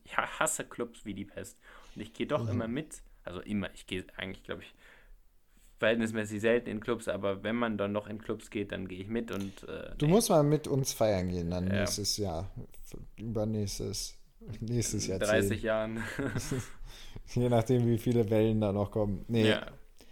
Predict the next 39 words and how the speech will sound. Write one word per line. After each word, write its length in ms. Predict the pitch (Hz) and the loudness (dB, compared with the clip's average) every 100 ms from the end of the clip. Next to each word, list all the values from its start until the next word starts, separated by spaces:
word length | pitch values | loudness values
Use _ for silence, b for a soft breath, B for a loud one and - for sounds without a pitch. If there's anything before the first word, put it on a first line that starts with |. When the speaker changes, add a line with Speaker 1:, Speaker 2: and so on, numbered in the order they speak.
| b b b | b b b
Speaker 2:
Ähm, 360 | - 120 123 131 | 4 6 6 6
ich 100 | 123 | 2
glaub, 220 | - 156 170 | 10 10 10
es 180 | 135 | 6
wird 160 | 151 156 | 4 4
dir 160 | 143 - | 4 6
auch 160 | 113 | 4
gefallen. 460 | 113 95 87 80 87 - - - | 2 0 0 0 -4 -10 -18 -14
Würde 280 | - 123 135 | -6 2 2
ich 80 | 113 | 2
jetzt 220 | 117 - | -2 -2
mal 260 | 117 110 104 | -2 -2 -2
einfach 280 | 104 113 117 | -4 -2 0
so 140 | 123 | 0
Speaker 1:
Ich, 140 | 110 | -2
ich 100 | 120 | -4
kann 160 | - 147 | 2 4
mir, 160 | 156 120 | 4 4
also 220 | 127 127 | 2 0
wir 140 | 131 | 0
waren 280 | 120 104 143 | 2 4 2
schon 200 | - 98 | -2 -8
zusammen 360 | 101 95 87 95 | -8 -6 -6 -6
feiern, 380 | - 101 101 - | -4 0 0 0
also 160 | 95 | -6
feiern. 520 | 92 - 101 98 117 | -8 -4 2 6 6
Speaker 2:
Wann 60 | 143 | 6
denn? 320 | 104 95 90 - - - | 4 2 0 -6 -16 -8
Speaker 1:
Äh, 220 | 95 98 - B B B | -2 0 -2 B B B
ich 140 | - 95 | -10 2
sag 200 | 110 110 | 2 4
jetzt 120 | 110 | 0
mal 100 | 110 | -2
Après-Ski. 800 | 110 110 - 98 - 92 101 120 - B 143 127 - | -2 -4 -6 -6 -6 -4 -4 -4 -6 B -8 -6 4
Speaker 2:
Oh 160 | 117 | 8
Speaker 1:
Ja. 100 | 127 | 8
Speaker 2:
ja, 520 | 127 117 127 147 139 | 8 10 12 12 12
ja, 200 | 143 131 | 12 8
ja. 280 | 127 127 120 | 10 10 8